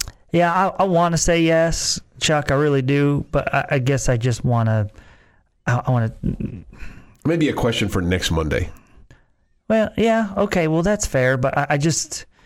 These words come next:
Speaker 1: I, I, I just feel like we need to see more teams. I mean, uh, the Zags were one and six going into yesterday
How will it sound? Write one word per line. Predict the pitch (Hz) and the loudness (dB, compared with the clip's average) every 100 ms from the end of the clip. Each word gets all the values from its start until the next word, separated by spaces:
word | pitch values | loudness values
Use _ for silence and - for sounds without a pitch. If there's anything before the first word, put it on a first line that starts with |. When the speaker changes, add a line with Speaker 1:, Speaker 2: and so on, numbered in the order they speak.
| _ _ _ _ - | _ _ _ _ -8
Speaker 1:
I, | - - 143 - _ _ _ _ _ - | -8 -4 -6 -6 _ _ _ _ _ -10
I, | - - - - - - _ _ _ | -8 -6 -10 -14 -16 -16 _ _ _
I | 143 | 0
just | 151 - | 0 0
feel | 147 143 | 0 2
like | 123 113 | 2 2
we | 127 | 0
need | 117 117 110 | 2 2 0
to | |
see | 104 - 113 | -2 0 0
more | 110 107 | 2 0
teams. | - 113 107 107 | 0 0 2 2
I | 120 | 2
mean, | 123 113 - - - - - - | 0 -2 -6 -18 -20 -20 -10 -4
uh, | 127 120 127 123 139 - | -2 0 0 -2 -2 -2
the | 139 131 | 0 0
Zags | 117 127 127 117 | 2 2 2 2
were | 117 | 0
one | 110 113 | 0 0
and | 110 101 | 0 0
six | 123 110 - | 0 0 -2
going | - 113 107 | 0 0 2
into | 107 107 | 2 2
yesterday | 107 98 - - 73 123 - | 2 0 -2 -2 0 -2 -4